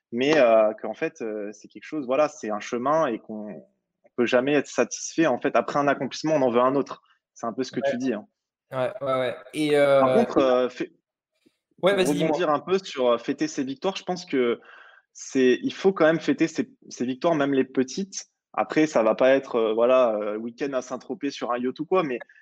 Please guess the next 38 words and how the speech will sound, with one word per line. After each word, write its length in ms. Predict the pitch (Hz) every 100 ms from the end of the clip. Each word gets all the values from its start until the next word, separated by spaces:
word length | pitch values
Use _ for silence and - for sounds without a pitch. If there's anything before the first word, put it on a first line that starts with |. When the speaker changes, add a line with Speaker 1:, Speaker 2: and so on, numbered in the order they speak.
| - -
Speaker 1:
juste, 240 | 135 190
par 180 | 151 139
exemple, 280 | 139 165 139
boire 220 | 123 120
un 100 | 139
verre 460 | 165 175 175 160
ou, 120 | 123 113
je 80 |
sais 60 | -
pas, 160 | 156 156
faire 200 | 151 110
un... 300 | 110 110 110
une 140 | 113
petite 220 | 113 - _
pause, 240 | 160 156
euh, 200 | 127 110 107 _ _ _
à 220 | - 95
aller 140 | 104 120
Speaker 2:
Mm. 40 |
Speaker 1:
au 160 | 120 120
cinéma 380 | - 127 135 139
avec 100 | 135
sa 120 | 127
copine, 320 | - 147 185
tu 80 | 160
vois, 80 | 156
ça 140 | 131
peut, 260 | 104 123 117
ça 160 | 127
peut 100 | 107
être 80 | 135
ça, 140 | - 185
fêter 240 | 127 131
une 80 | 120
victoire 340 | 120 - 147
ou 140 | 120 117
un 100 | 113
resto. 420 | 120 - 180